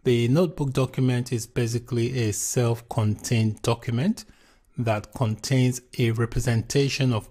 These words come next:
all the content that is visible inside the Notebook web application.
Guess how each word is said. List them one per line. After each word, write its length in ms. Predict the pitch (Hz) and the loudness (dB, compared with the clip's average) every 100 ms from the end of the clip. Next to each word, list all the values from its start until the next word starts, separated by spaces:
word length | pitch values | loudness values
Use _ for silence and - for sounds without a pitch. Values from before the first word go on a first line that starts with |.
| - | -4
all 400 | - 135 147 151 | 4 6 6 4
the 100 | 131 | 0
content 760 | - - 143 131 - 104 - - - - - | -4 0 0 2 -4 -8 -10 -20 -20 -20 -14
that 240 | - 120 - | -4 -4 -2
is 200 | 117 107 | -4 -2
visible 680 | 120 139 123 117 101 117 - | -2 2 2 0 -2 -4 -4
inside 520 | 135 120 - 123 117 | 0 0 2 0 0
the 120 | 113 | -2
Notebook 680 | 107 113 123 117 - 113 - - | 0 2 0 0 -2 -2 -4 -4
web 420 | 120 113 110 - - | 0 2 0 -4 -6
application. 800 | 107 - 104 - 107 95 - 95 | -6 -6 -12 -6 -6 -4 -8 -10